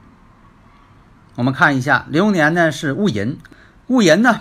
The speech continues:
本身跟婚姻宫呢又相冲了，天克地冲，辰土呢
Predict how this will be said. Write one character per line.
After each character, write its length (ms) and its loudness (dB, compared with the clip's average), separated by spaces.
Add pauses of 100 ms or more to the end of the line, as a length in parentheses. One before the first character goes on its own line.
本 100 4
身 160 -2
跟 180 2
婚 200 -2
姻 100 -2
宫 220 0
呢 240 -2
又 100 0
相 220 -4
冲 180 -8
了， 160 -10
天 160 0
克 80 -2
地 160 -2
冲， 160 -12 (1120)
辰 220 2
土 180 0
呢 220 0